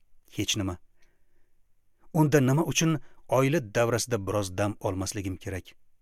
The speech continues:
Natijada barchamiz butun oqshom mazza qilib kulishdik, hazillashdik. Ishonch bilan ayta olamanki, har birimiz juda ajoyib dam oldik. Men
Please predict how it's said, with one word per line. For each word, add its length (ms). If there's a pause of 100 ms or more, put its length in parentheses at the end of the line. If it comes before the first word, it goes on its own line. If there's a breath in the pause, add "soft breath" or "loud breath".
(460)
Natijada 520 (540)
barchamiz 520 (280 soft breath)
butun 420
oqshom 380
mazza 360
qilib 320
kulishdik, 560 (460)
hazillashdik. 720 (600 soft breath)
Ishonch 300
bilan 260
ayta 360
olamanki, 640 (320 soft breath)
har 160
birimiz 400 (200 soft breath)
juda 420
ajoyib 500
dam 300
oldik. 420 (920)
Men 380